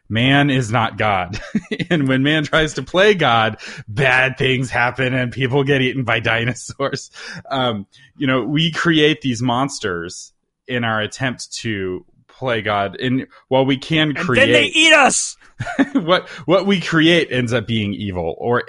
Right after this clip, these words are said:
Speaker 1: uncontrollable at the very least. And I think that that's a powerful lesson. I, I'm not too concerned about us bringing dinosaurs back. I know that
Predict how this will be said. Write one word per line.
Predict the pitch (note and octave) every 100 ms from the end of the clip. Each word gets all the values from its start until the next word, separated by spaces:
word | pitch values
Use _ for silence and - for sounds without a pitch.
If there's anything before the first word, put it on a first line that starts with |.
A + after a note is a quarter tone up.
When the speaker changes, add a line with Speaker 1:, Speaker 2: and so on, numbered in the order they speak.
| - -
Speaker 1:
uncontrollable | D3 B2 A#2 - B2+ A2 G2 E2 E2
at | F2
the | F#2+
very | F2+ F2+ E2+ D#2
least. | E2 - - - _ _
And | B2 A2 G2+ - - - -
I | D3+
think | C4 E4
that | D#4
that's | G#3 G3+
a | F#3+
powerful | D3 E3+ F3 F3 D3 B2+
lesson. | D#3 F#3 - F#2 F#2+ -
I, | D3+ - - -
I'm | F3+
not | A3 G#3
too | - C#4 C#4
concerned | C#4+ A3 G3+ G3
about | F3 D#3 C#3
us | B2+
bringing | - C#3+ C#3 A#2+ A2
dinosaurs | A#2 A#2+ A#2 - G#2+ -
back. | F#2 F#2+ -
I |
know | A2+ A2+
that | G#2 G2+